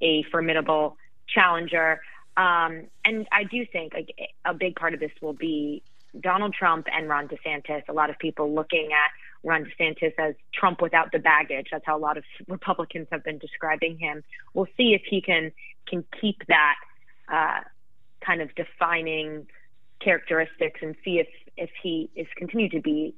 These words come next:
seen as the alternative to Donald Trump. Um, but it's gonna be hard to see. I think we have to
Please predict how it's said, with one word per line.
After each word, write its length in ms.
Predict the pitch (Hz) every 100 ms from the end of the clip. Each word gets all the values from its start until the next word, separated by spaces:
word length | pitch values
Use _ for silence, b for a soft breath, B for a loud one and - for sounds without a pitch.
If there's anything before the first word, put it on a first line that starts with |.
| - -
seen 200 | 160 151
as 300 | 147 147 147 -
the 220 | 156 151 143
alternative 760 | 147 - - 180 160 143 151 - b - -
to 260 | 214 180
Donald 440 | - 170 156 147 143
Trump. 380 | - 165 151 - B B B -
Um, 520 | 180 165 156 151 151 - -
but 160 | 226
it's 80 | 233
gonna 140 | 262
be 100 | 254 247
hard 220 | 233 233
to 80 | 220
see. 80 | 196
I 100 | 147
think 160 | 165 160
we 80 |
have 200 | 160 165
to 60 | 165